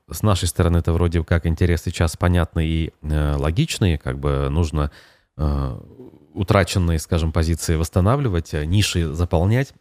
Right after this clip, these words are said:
опустошённые. А вот, э,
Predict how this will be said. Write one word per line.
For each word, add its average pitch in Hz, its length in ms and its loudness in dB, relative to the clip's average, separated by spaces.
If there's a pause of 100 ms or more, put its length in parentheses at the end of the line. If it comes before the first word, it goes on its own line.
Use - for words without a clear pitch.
опустошённые. 82 840 -2 (600)
А 101 100 4
вот, 107 340 2
э, 98 760 0